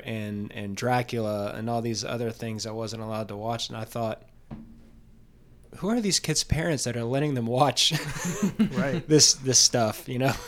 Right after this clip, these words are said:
Speaker 1: <laughs>
Speaker 2: Yeah, I was the same way. I was never allowed to watch scary movies or anything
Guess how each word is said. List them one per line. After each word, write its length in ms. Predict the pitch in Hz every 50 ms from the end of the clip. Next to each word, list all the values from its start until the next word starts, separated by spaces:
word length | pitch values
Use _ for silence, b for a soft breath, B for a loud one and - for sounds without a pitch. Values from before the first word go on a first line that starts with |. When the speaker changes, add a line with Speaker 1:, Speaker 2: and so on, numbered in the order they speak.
| - - -
Speaker 1:
<laughs> 400 | 220 214 - - 190 - - 175
Speaker 2:
Yeah, 160 | 135 113 117
I 60 | 151
was 140 | 180 156 -
the 80 | 127 117
same 240 | - 123 117 113
way. 120 | 113 113 117
I 120 | 117 139
was 120 | 156 143 139
never 180 | 127 117 117
allowed 240 | 117 117 117 113 113
to 60 | 120
watch 380 | 120 117 120 120 - - - - - -
scary 340 | - - - 135 127 120 120
movies 460 | 120 123 123 120 127 123 123 117 -
or 140 | 127 120 120
anything 520 | 135 131 131 127 127 - 127 123 123 123